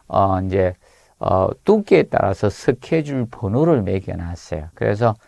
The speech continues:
스케줄 번호가 클수록 간의 두께가 두꺼워집니다. 기억해 두시고.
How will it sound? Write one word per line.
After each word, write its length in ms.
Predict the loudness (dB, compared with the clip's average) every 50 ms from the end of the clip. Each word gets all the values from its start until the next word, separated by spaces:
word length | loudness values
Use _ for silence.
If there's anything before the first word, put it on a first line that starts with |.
| _ _ _ _
스케줄 720 | _ -6 -4 -4 -4 -2 0 0 2 2 2 0 0 -2 -2
번호가 460 | -2 -2 -2 -2 -2 0 2 0 0
클수록 560 | 0 -2 -6 -8 -8 -6 -4 -2 -2 -2 -2 -4
간의 320 | -6 -4 -2 -2 -2 -4 -4
두께가 500 | -6 -8 -8 -6 -4 -4 -2 -2 -2 -2
두꺼워집니다. 920 | -4 -6 -8 -10 -8 -6 -6 -6 -4 -4 -6 -8 -8 -8 -8 -10 -10 -4 0 0 0 0 0 _ _ _ _ _
기억해 360 | -8 -6 -6 -6 -8 -12 -12 -12
두시고. 420 | -12 -14 -10 -8 -8 -8 -8 -10